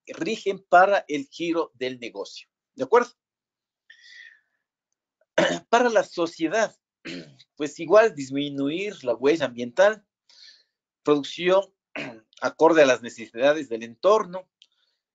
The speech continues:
desarrollo científico y tecnológico, gestión responsable de los impactos ambientales, de los riesgos laborales y de la calidad de productos y servicios. Como les decía, una empresa que tiene una certificación en calidad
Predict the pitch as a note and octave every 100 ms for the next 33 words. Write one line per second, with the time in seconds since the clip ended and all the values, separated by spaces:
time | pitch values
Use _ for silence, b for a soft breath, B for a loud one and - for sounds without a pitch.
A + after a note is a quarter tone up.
0 | _ - C3+ C3+ C3 E3 D3+ C3+ A#2+ F#3
1 | G3 C#3 C3+ B2 B2 D#3 G#3 - E3+ F3
2 | E3+ _ _ _ _ _ _ _ _ -
3 | - D3+ - E3 G3 F3 - - C3+ C3
4 | - B2+ C3 - F3+ G3 E3+ C3+ A2 A2
5 | A2 G#2 - F#3+ - E3 C3+ A#2+ A2 A2
6 | D3+ F#3 F#3 D3+ B2 A2 G#2 - D#3+ F#3+
7 | D#3+ B2+ A2+ A2 D3+ F#3+ E3+ E3 b b
8 | b _ D#3 D#3 C#3 B2+ C3+ C3 C3 E3
9 | E3 - A#2 C3+ C3 A#2 G#2+ - G#2+ G#2
10 | A2+ - - - b b b b - B2
11 | C#3 C#3+ - G3 F3+ B2 B2+ D3 D3+ D#3
12 | D#3 - A2+ C3+ D3+ D3 A#2+ - A2 -
13 | - A#2+ - C3 C3+ D3 D3+ D#3 E3 C#3+
14 | D#3